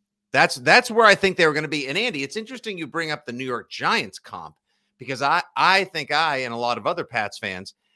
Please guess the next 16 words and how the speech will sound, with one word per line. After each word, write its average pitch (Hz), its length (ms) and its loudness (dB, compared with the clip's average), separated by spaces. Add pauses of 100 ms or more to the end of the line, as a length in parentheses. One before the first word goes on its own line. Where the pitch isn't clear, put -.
(180)
have 127 180 -4
been 120 180 -8
thinking 135 500 -8
of 107 400 -4 (340)
the 117 80 -20
Patriots 139 460 -6
in 110 120 -8
two 131 160 -6
thousand 113 420 -4
twenty-three 117 760 -6 (300)
more 127 260 0
along 117 600 -2
the 101 460 -8 (540)
Jacksonville 131 560 -2
Jaguars, 107 720 0
like, 98 360 -8